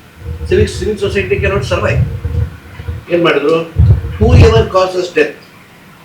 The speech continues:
of any person by rash and negligent driving of the vehicle, not amounting to,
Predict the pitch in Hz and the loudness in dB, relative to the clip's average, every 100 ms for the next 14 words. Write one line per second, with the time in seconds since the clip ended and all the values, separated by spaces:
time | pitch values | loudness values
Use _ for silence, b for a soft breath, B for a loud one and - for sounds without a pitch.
0 | - - 160 - 160 214 175 143 - - | -16 -6 -6 -6 -4 -4 -2 -2 -4 -6
1 | - - - - - - 143 156 156 190 | -8 -16 -20 -20 -20 -6 0 0 0 -2
2 | 214 208 185 160 160 156 156 - 117 101 | -2 0 0 0 -4 -6 -6 -4 -4 -6
3 | 87 - - - - - - - - 175 | -10 -20 -20 -20 -20 -20 -20 -18 -6 -4
4 | 214 247 170 - - - - - - - | -4 -4 -4 -2 -6 -6 -10 -12 -8 -2
5 | - - 147 160 - 196 208 214 214 202 | 4 4 6 6 4 4 4 4 2 -2
6 | 202 - | -2 -6